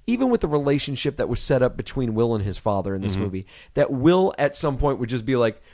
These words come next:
Speaker 1: "Well, he was a father to me.
Speaker 2: Right.
Speaker 1: Doctor Smith was a father." Like, you knew Doctor Smith was a villain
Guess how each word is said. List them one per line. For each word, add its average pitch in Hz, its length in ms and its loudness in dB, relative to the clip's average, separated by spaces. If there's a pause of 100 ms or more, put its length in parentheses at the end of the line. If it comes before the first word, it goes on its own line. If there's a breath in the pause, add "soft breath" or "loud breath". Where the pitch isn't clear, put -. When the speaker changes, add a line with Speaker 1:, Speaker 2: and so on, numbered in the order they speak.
(120)
Speaker 1:
"Well, 101 120 4
he 151 180 6
was 139 140 4
a 98 60 0
father 123 500 4
to 104 140 -4
me. 90 240 -6
Speaker 2:
Right. 95 220 -2
Speaker 1:
Doctor 170 320 4
Smith 160 320 -2
was 120 140 -2
a 113 60 0
father." 151 220 2 (240 loud breath)
Like, 226 180 -2
you 302 100 2
knew 277 180 4
Doctor 233 300 4
Smith 214 220 0
was 180 140 2
a 185 40 2
villain 165 500 4